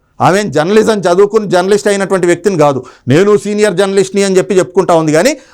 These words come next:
ఆమె జర్నలిస్ట్ కాదు. అది అందరికీ తెలుసు. ఈ రోజున జర్నలిస్టుల మీద ఈ రకమైనటువంటి ఆరోపణలు చేస్తున్నా,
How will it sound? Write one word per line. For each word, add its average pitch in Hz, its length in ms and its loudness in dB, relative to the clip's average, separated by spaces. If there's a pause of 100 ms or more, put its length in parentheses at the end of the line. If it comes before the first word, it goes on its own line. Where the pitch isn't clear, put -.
(100)
ఆమె 165 240 2
జర్నలిస్ట్ 165 540 -2 (100)
కాదు. 170 420 2 (360)
అది 135 100 2
అందరికీ 185 400 0
తెలుసు. 175 680 2 (220)
ఈ 156 100 4
రోజున 202 280 2
జర్నలిస్టుల 180 640 0
మీద 156 240 0 (300)
ఈ 139 40 2
రకమైనటువంటి 156 720 0
ఆరోపణలు 151 540 2
చేస్తున్నా, 131 500 -2